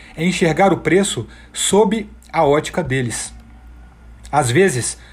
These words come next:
alguns trabalhos que fazemos agregam muito mais valor para o cliente do que outros. Um projeto comercial entregue rapidamente permite que o lojista comece logo a faturar. Se a solução arquitetônica promove o incremento nas vendas, gera um aumento de receita.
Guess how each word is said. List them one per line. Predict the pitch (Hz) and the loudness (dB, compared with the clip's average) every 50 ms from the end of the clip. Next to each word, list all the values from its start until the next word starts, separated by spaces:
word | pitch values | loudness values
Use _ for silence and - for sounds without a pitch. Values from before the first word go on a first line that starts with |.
| - - | -10 -2
alguns | - 143 139 151 196 202 - | 0 0 2 4 2 2 2
trabalhos | - 165 147 131 151 151 147 139 | 2 0 0 2 2 0 0 -2
que | - - 135 | -6 -8 -6
fazemos | - 135 123 117 135 160 160 143 135 | -4 -4 -4 -2 -4 -4 -4 -2 -2
agregam | 143 135 131 139 165 165 170 160 | -2 0 0 0 0 0 -2 -2
muito | 143 139 151 196 240 233 220 180 | -2 -2 -2 0 0 0 -2 0
mais | 156 160 170 147 | 0 0 0 0
valor | 135 143 131 127 139 139 | -2 -2 -2 -2 -2 -2
para | 135 143 131 | -4 -4 -4
o | 139 | -6
cliente | 139 - 139 131 135 160 165 - - | -6 -6 -4 -4 -4 -6 -8 -8 -8
do | 135 160 | -8 -6
que | - 240 208 | -2 0 0
outros. | 143 123 - - - - - - - - - - - - - - - - - - | 0 0 -2 -4 -10 -16 -16 -16 -18 -20 -20 -20 -20 -20 -20 -20 -20 -20 -10 -4
Um | - 208 | -2 -2
projeto | 208 - 185 170 185 214 214 208 | 0 2 2 2 2 0 0 0
comercial | - 214 185 185 180 - - - 139 143 139 131 | 0 0 0 0 0 0 0 0 0 0 0 0
entregue | 131 123 127 147 151 160 156 131 127 | -2 -4 -2 0 0 0 0 0 -2
rapidamente | 113 131 135 - 127 127 117 117 123 147 180 175 - - - - - - - - - - - | -4 -4 -4 -4 -4 -4 -4 -2 -4 -4 -6 -6 -10 -14 -20 -20 -20 -20 -20 -20 -14 -8 -4
permite | 160 151 156 190 233 - - | -2 0 2 2 2 0 0
que | - 202 | 0 2
o | 185 | 4
lojista | 165 139 123 127 175 175 - 196 | 4 4 2 0 -4 -4 -4 -4
comece | - 180 165 170 175 - - | -4 -4 -2 -2 -2 -2 0
logo | 175 143 143 180 180 147 | 0 2 2 2 2 0
a | 127 | -2
faturar. | 117 - 147 139 - 190 160 117 110 104 - - - - - - - - - - - - - - | -2 -4 -6 -4 -4 -2 0 0 -2 -2 -6 -12 -20 -20 -20 -20 -20 -20 -20 -20 -20 -20 -18 -10
Se | - 175 | -6 -4
a | 170 | 0
solução | - 220 214 196 - 233 240 | 2 2 2 2 2 2 0
arquitetônica | 214 208 - 202 180 - - 180 160 131 - 139 | 0 0 -2 -4 -2 -2 -2 -4 -4 -4 -4 -4
promove | - 165 147 139 143 151 160 135 120 131 | -2 -2 -2 0 0 2 0 0 0 -4
o | 143 | -6
incremento | 147 - 156 143 135 135 147 156 - 143 | -6 -6 -4 -4 -4 -4 -4 -4 -4 -4
nas | 131 120 110 | -4 -4 -4
vendas, | 104 127 165 196 180 127 104 - - - - - - - - - - - - | -2 -2 -2 0 0 -2 -4 -6 -8 -12 -14 -20 -20 -20 -20 -20 -20 -16 -8
gera | 101 127 160 180 196 | -2 0 2 2 4
um | 202 208 | 4 4
aumento | - 254 147 151 151 - | 4 2 0 -2 -4 -4
de | 156 170 | -2 0
receita. | 180 208 202 - - 175 160 156 156 - 113 101 | 0 0 0 0 0 0 0 0 0 -4 -12 -14